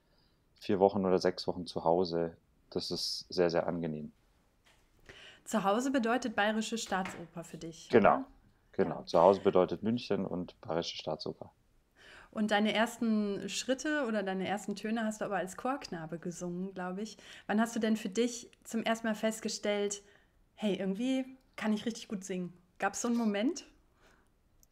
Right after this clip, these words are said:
Speaker 1: Also, dass ich's dann wirklich angefangen hab zu studieren, dass der Moment kam sehr spät.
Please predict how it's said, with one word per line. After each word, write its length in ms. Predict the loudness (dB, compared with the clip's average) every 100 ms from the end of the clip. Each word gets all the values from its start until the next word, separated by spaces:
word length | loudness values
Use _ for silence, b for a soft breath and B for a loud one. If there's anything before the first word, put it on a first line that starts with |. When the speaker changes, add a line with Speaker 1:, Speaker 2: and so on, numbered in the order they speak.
| -16 -16 -16 _ _ _ _ _ _
Speaker 1:
Also, 440 | 10 12 12 12 12 0 -20 -20 _ _ _ _ _ _ _ -14 -12 -12 -10 8
dass 240 | 10 10
ich's 180 | 6 6
dann 220 | 10 10
wirklich 640 | 8 6 6 4 4 -8 -16 _ _ _ 4
angefangen 480 | 6 6 6 6 6
hab 140 | 4
zu 100 | 2
studieren, 580 | 2 2 4 6 6 6
dass 220 | 4 6
der 160 | 6 8
Moment 320 | 6 4 6
kam 220 | 4 6
sehr 160 | 6 6
spät. 760 | 6 6 8 8 6 0 -8